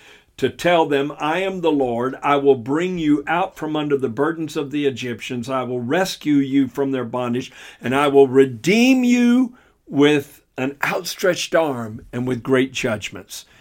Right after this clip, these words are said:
Now, there's some very powerful points I need to bring out on this. To stretch means to pull beyond the normal limitations. And normally, there is a limit to the way God moves in this world. There's a barrier.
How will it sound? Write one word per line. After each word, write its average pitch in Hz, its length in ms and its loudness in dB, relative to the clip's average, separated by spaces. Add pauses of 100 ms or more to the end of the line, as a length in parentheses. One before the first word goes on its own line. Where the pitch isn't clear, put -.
(140)
Now, 120 100 -4
there's 127 200 2
some 123 280 -4
very 185 480 8
powerful 165 540 0
points 135 440 -4
I 127 80 -2
need 120 240 -2
to 117 60 -6
bring 120 280 -2
out 113 160 -4
on 110 200 -6
this. 107 380 -12 (920)
To - 120 -4
stretch - 580 0
means 147 320 -2
to 147 100 -8
pull 170 260 0
beyond 147 420 0
the 135 80 2
normal 143 380 0
limitations. 131 920 -4 (320)
And 135 320 2
normally, 180 800 6 (340)
there 147 220 6
is 147 160 0
a 151 60 2
limit 180 560 2
to 143 120 -6
the 135 120 0
way 127 200 0
God 127 320 -2
moves 139 360 2
in 139 140 2
this 131 240 -4
world. 117 300 -2
There's 135 200 -2
a 196 60 2
barrier. 202 720 -4